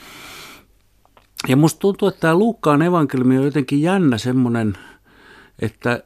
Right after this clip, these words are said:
se on vähän jäänyt niin kuin syrjään. Matteuksen evankeliumista on, on tota, Pasolinin leffaa ja Saarikosken suomennosta ja,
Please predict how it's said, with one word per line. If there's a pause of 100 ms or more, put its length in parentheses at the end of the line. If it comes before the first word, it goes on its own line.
(140)
se
on
vähän
jäänyt (100)
niin
kuin
syrjään. (600)
Matteuksen
evankeliumista
on, (180)
on
tota, (1000)
Pasolinin
leffaa
ja
Saarikosken
suomennosta
ja,